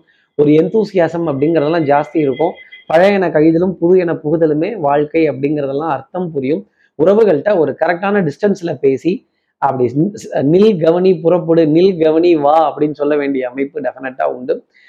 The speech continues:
அஹ், உறவுகளுக்கு கை கொடுப்போம், உரிமைகளுக்கு தோள் கொடுப்போம்ங்கிற வார்த்தை கூட சிம்மராசி நேயர்களுக்காக உண்டு. கற்றோருக்கு சென்ற விடமெல்லாம் சிறப்பு. நீங்க செல்லும் இடமெல்லாம் சிறப்பானது ஒரு ஏற்பாடு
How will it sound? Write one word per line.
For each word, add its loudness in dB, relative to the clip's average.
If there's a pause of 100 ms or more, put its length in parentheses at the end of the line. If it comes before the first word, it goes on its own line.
(160)
அஹ், 4
உறவுகளுக்கு 2
கை 0
கொடுப்போம், 0
உரிமைகளுக்கு 0
தோள் 0
கொடுப்போம்ங்கிற -2
வார்த்தை -4
கூட -6 (500)
சிம்மராசி 0
நேயர்களுக்காக -2
உண்டு. -2 (100)
கற்றோருக்கு 0
சென்ற -2
விடமெல்லாம் 0
சிறப்பு. -4 (360)
நீங்க 2
செல்லும் 2
இடமெல்லாம் 0
சிறப்பானது -2
ஒரு 0
ஏற்பாடு 0